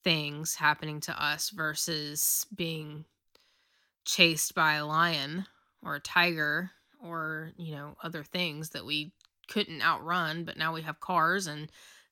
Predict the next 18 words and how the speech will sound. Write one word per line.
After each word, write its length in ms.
vehicles 580
and 180
houses, 720
and 300
we're 120
pretty 420
damn 400
safe. 640
The 100
weird 640
thing 680
about 840
safety 840
is 260
that 220
when 300
we 180
achieve 960